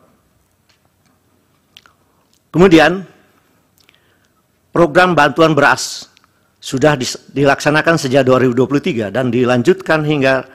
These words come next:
Januari, Maret dua ribu dua puluh empat dan akan diperpanjang hingga Juni dua ribu dua puluh empat. Melalui peraturan Presiden nomor seratus dua puluh lima tahun dua ribu dua puluh dua, terjadi pengalihan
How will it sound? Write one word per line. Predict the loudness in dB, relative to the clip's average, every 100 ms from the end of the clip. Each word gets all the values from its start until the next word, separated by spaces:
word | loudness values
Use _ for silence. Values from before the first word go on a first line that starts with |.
| _ -20 _ -2
Januari, | 2 4 2 2 0
Maret | 0 0 -2 -2
dua | -2
ribu | -2
dua | -4
puluh | -4 -2
empat | -2 -2 -4
dan | -4 -4 -2
akan | -2 0 -2 -2
diperpanjang | -4 -2 0 0 0
hingga | 0 0 -2
Juni | -2 -2 0 -2 -2
dua | -2
ribu | -2
dua | -2
puluh | -2 0
empat. | -2 -6 _ _ _ _ _ _ _ _ _ _ _ _ _
Melalui | -2 2 4 2
peraturan | 2 2 2 2 2 0 -4
Presiden | -6 -2 2 2 2 -4 -14 _ _ _ _
nomor | -2 0 0
seratus | -2 0 0 0 -2
dua | -2
puluh | 0 0
lima | 0 -2 -4 _ _ _ _
tahun | 2 2
dua | 2 0
ribu |
dua | -2 -4
puluh | -4 -2
dua, | 0 0 -2 -10 _ _ _
terjadi | -10 0 0 0 -2
pengalihan | -2 0 0 0 -2